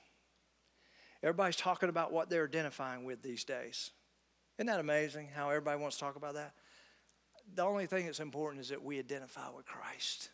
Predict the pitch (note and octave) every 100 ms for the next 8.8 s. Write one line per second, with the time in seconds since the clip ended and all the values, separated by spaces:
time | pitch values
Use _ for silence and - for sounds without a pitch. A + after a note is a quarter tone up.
0 | _ _ _ _ - - - - C3+ D#3
1 | A#3+ F#3+ C#3 D3+ C3+ B2 C3+ C3+ B2+ -
2 | - - - _ _ - - - G#3+ A#3
3 | F#3 F3 D#3+ C#3+ C3 C3+ A#2+ A2+ A2 -
4 | F3 A3 G3 - D3+ C3 A#2 A2+ - A#2
5 | - - - _ _ _ - F3+ A3+ G3+
6 | C#3 B2+ C#3 F3 D#3+ C3 C3+ D#3 C#3 B2
7 | C#3 B2 D3+ B2+ D3+ F3+ F#3 E3+ D3+ C#3+
8 | C#3+ B2+ B2+ B2+ C3+ C3 A2